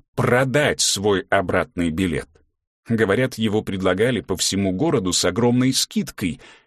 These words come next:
и спустили, в конце концов, за восемнадцать пенсов желчному с виду юноше, только что получившему от своих врачей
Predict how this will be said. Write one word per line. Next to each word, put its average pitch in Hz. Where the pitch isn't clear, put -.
и 226
спустили, 170
в -
конце 131
концов, 135
за 104
восемнадцать 117
пенсов 170
желчному 120
с -
виду 113
юноше, 98
только 143
что -
получившему 104
от 87
своих 98
врачей 82